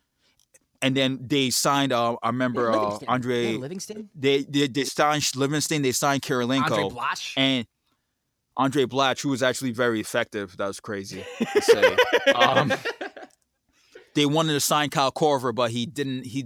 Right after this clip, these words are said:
Speaker 1: he, he didn't end up coming, which was good for him.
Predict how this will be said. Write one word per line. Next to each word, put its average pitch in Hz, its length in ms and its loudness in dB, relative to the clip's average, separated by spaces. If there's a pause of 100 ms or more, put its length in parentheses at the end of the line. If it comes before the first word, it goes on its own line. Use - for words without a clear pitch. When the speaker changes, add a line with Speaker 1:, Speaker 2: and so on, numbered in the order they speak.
(160)
Speaker 1:
he, 120 180 -6 (140)
he 120 140 -4
didn't 131 180 0
end 120 140 0
up 110 100 -4
coming, 113 380 0 (480)
which 120 240 -8
was 113 160 -6
good 123 160 -2
for 113 120 -6
him. 107 280 -4